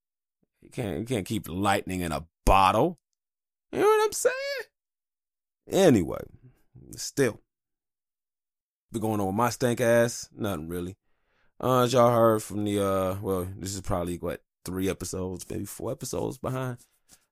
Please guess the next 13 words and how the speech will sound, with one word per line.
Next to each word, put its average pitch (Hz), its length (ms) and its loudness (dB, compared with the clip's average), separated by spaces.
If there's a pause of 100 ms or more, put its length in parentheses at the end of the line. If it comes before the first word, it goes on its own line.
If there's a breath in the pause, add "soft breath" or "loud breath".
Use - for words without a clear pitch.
(120)
I - 60 -12
just 104 200 -6
dropped 107 240 0
one 104 200 -2
Friday. 110 600 0 (280)
Uh, 104 560 -6
so 101 460 -4 (720)
today 101 260 0
is 98 160 -2
like, 98 140 -2
what, 101 280 -2 (500 loud breath)
the, 104 220 -12
uh, 107 420 -10